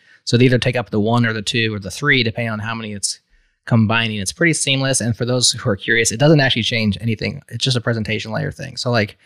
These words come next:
in your code, it's still gonna be equals, equals, equals if you're doing the triple equals. It's just that the way that your editor, and it supports all the major editors, represents that font. You install, like, a system font. So, uh, the way that the editor represents it is it, like, just presents you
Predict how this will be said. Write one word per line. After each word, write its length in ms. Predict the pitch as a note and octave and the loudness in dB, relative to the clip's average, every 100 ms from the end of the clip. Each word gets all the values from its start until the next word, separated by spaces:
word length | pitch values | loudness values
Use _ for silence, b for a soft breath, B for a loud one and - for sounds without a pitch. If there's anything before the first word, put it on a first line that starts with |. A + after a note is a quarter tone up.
| b b - | b b 4
in 140 | D#3+ | 8
your 140 | D#3+ | 8
code, 300 | B2+ D3 B2+ | 6 6 6
it's 100 | G#2+ | 6
still 220 | - B2+ A#2+ | 0 -4 0
gonna 160 | A#2 | 0
be 240 | G#2 G2+ B B B | 0 -4 B B B
equals, 320 | B2 - B2+ | 2 4 4
equals, 260 | A2+ G#2+ G2 | 2 0 -2
equals 400 | A2 F2+ F#2 G2 | -4 -4 -4 -6
if 140 | A2+ | -8
you're 60 | G#2 | -8
doing 180 | G2+ G2 | -4 -4
the 80 | F#2 | -4
triple 260 | G2 - | -8 -10
equals. 380 | - - - - B B B B | -12 -12 -12 -14 B B B B
It's 140 | A2+ | 0
just 160 | C3 - | 2 2
that 180 | A2 G2+ | 0 0
the 80 | G#2+ | 0
way 240 | A2+ A#2+ | 2 2
that 160 | G#2+ F#2 | 2 -2
your 160 | G2+ - | -6 -2
editor, 540 | C3+ C3 A2 G2 G2+ _ _ _ | 2 4 4 2 0 _ _ _
and 80 | A#2 | 0
it 40 | |
supports 400 | G2 - - - | 0 -2 -4 -4
all 100 | F#2+ | -4
the 60 | F#2 | -4
major 280 | F#2 F2 - | -6 -8 -6
editors, 440 | G2 G2 F2+ - - | -4 -4 -6 -8 -6
represents 460 | G#2 G2+ F#2+ F#2+ F#2 | -2 -2 -2 -6 -8
that 180 | F2+ - | -10 -4
font. 380 | B2 A2 G2+ | 0 0 0
You 40 | A#2+ | -2
install, 280 | A#2 E3 D3+ | 0 4 4
like, 160 | G#2+ | 4
a 20 | |
system 300 | G2 A#2+ F#2+ | -2 -6 -8
font. 260 | F#2+ - - | -12 -10 -8
So, 260 | - G2 - B B B _ | -6 -8 -10 B B B _
uh, 220 | A2+ G#2+ | 0 2
the 80 | G#2+ | 4
way 160 | A#2 B2 | 4 4
that 120 | G#2+ | 2
the 140 | G#2+ | 0
editor 220 | G#2+ B2+ A2+ | 0 0 0
represents 460 | G2+ G2 G2+ F#2 | -2 -6 -6 -8
it 140 | F#2+ - | -10 -8
is 540 | G2 F#2 - - - G#2+ | -8 -8 -8 -10 -10 -6
it, 180 | G2+ | -4
like, 320 | F#2+ F#2+ - - | -2 -4 -8 -16
just 260 | - G2 - | -8 -6 -6
presents 540 | - G#2+ G#2+ B2 - | -2 -2 2 0 0
you 240 | F#2 E2+ | -4 -6